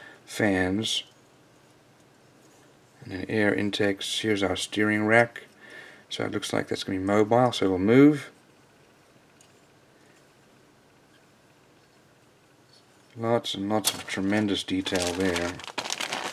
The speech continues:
So we've got another black sprue here. We've got our, uh, racing cage there, the roll cage.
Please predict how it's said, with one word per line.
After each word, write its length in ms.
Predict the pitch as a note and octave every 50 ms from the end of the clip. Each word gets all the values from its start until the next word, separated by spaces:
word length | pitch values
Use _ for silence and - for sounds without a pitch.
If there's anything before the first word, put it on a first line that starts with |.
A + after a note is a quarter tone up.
| - - - - - -
So 140 | - A2 A2
we've 100 | G2+ G2
got 120 | G2+ F#2+ F#2
another 260 | F#2+ G#2 G#2+ A2 F#2
black 260 | - G2+ G#2 G2+ -
sprue 420 | - - - - G#2+ G#2+ G#2 G2 F#2+
here. 480 | - A#2+ A2+ G2 F#2 F#2 F#2 G2 A2 B2 - - - - - - - - - - - - - - - - - - - - - - - - - - - - - - - - - - - - - - - - - - - - - - - - - - - - - - - - - - - - - - - - - - - - - - - - - - - - - - - - - - - - - - - -
We've 120 | A#2 A2+ A2+
got 100 | G#2 G#2
our, 320 | G2+ F#2+ F#2 F#2 F#2 F#2
uh, 220 | F#2 F#2 F#2 F2+ - - - - - - - - - - - - _ _ -
racing 420 | - G#2 G2+ G#2 - - G#2+ G#2 G2
cage 500 | - A2 A2 G#2 G#2 G2 G2 - - -
there, 240 | G#2+ G#2+ G#2+ A2
the 120 | A2 G#2 F#2+
roll 280 | F#2+ G2 G2 G2+ G2+
cage. 760 | G2 - A#2 A2+ A2+ A2+ A#2 A#2+ A#2 - - - - - -